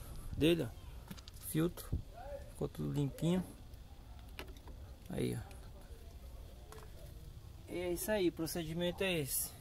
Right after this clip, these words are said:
Não vou passar silicone, como muitos mencionaram aí, muitos caras que faziam os testes. Porque essa minha Meriva aqui, ela tem dez anos,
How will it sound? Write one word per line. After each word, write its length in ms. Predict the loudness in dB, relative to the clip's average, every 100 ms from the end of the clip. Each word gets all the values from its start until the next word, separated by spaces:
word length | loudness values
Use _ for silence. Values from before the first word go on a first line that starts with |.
| -10 -10 -2
Não 240 | 4 6
vou 100 | 6
passar 600 | 10 8 10 12 12 10 4 -8 -10 -12 -10 -10 -10 -6
silicone, 680 | 2 6 8 6 8 10 10
como 180 | 8 8 10
muitos 320 | 8 8 6
mencionaram 640 | 8 8 8 12 12 12
aí, 400 | 12 10 8 8
muitos 500 | 8 10 8 8 8
caras 240 | 10 8 10
que 60 |
faziam 300 | 10 10 10
os 100 | 6
testes. 440 | 8 10 8 4 -4 -10 -12 -12 -12 -12 -2
Porque 220 | 4 10
essa 180 | 12 12
minha 300 | 10 10 12
Meriva 400 | 12 12 12 12
aqui, 180 | 12 12
ela 140 | 12
tem 160 | 12 12
dez 280 | 12 12 12
anos, 400 | 12 12 8